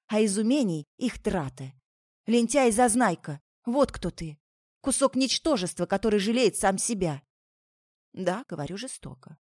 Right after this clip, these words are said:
Но по-другому этого зажравшегося сноба не расшевелить. «Эй, полегче!» Возмущается, но я вижу в его глазах заинтересованность. Неужели я первая, кто ему это говорит?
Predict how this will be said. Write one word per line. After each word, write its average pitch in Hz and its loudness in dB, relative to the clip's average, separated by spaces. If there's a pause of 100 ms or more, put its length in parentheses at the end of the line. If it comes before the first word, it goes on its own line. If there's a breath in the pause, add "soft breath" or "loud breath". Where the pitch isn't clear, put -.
(300)
Но 175 -4
по-другому 160 -6 (100)
этого 143 -8
зажравшегося 147 -10
сноба 185 -10 (160)
не 160 -4
расшевелить. 214 -8 (800)
«Эй, 151 -2 (360)
полегче!» 139 -4 (560)
Возмущается, 190 -2 (280)
но 233 4
я 262 2
вижу 240 -2
в 170 -2
его 190 -2
глазах 185 -2
заинтересованность. 202 -6 (420)
Неужели 180 -4
я 311 -6
первая, 170 -2
кто - -6
ему 170 -2
это 160 -8
говорит? 170 -6